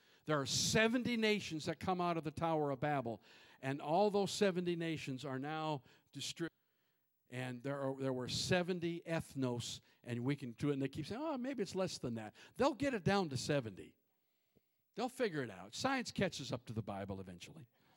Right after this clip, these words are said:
And say, you really only need to think in terms of one hundred. Whew.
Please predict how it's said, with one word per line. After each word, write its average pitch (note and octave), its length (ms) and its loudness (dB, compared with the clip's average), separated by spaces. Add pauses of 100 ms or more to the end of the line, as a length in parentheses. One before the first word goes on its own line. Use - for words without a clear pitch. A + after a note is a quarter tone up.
(300)
And C3 120 -10
say, D#3 180 -4 (1500)
you D3 140 -2
really C#4+ 340 2
only A3+ 280 2
need G3+ 220 2
to E3 60 -4
think G3+ 280 2
in D3+ 120 0
terms E3 340 2
of B2 140 -2
one F3+ 220 0
hundred. E3+ 200 0 (800)
Whew. - 300 -4